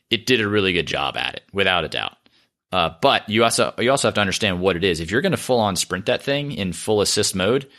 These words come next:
it's got a little screen, and it'll tell you, uh, you have to hook it up to your phone. It doesn't actually have a screen on the bars. But I was doing an average of almost two hundred fifty watts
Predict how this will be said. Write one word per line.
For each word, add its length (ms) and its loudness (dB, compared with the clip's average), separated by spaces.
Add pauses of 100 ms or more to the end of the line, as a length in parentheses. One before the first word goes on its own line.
(360)
it's 200 -2
got 280 4
a 40 4
little 200 4
screen, 400 2
and 80 0
it'll 160 2
tell 260 2
you, 420 0
uh, 140 2
you 100 4
have 80 2
to 60 -2
hook 140 0
it 40 2
up 80 -2
to 60 -8
your 100 -6
phone. 280 -2
It 60 -6
doesn't 220 0
actually 220 -4
have 80 -6
a 40 -6
screen 260 -6
on 120 -10
the 80 -10
bars. 420 -4 (1120)
But 260 2
I 160 2
was 240 2
doing 640 2
an 100 0
average 460 0
of 180 -6 (100)
almost 460 2
two 160 0
hundred 240 -2
fifty 260 -4
watts 580 -4